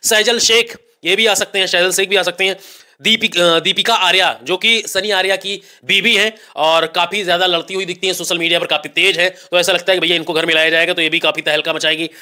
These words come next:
तहलका, तहलका यानी सनी आर्या, वही तहलका की बीवी, तो ये भी तहलका मचाएगी। पहले इनका चल रहा था तहलका वाले सीजन में ही आने का, लेकिन उसमें नहीं लाया गया।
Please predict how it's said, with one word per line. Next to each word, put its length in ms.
तहलका, 300
तहलका 260
यानी 360
सनी 220
आर्या, 240
वही 120
तहलका 300
की 120
बीवी, 200
तो 120
ये 80
भी 60
तहलका 340
मचाएगी। 300
पहले 420
इनका 120
चल 140
रहा 140
था 40
तहलका 280
वाले 140
सीजन 200
में 80
ही 60
आने 140
का, 60
लेकिन 180
उसमें 220
नहीं 200
लाया 180
गया। 200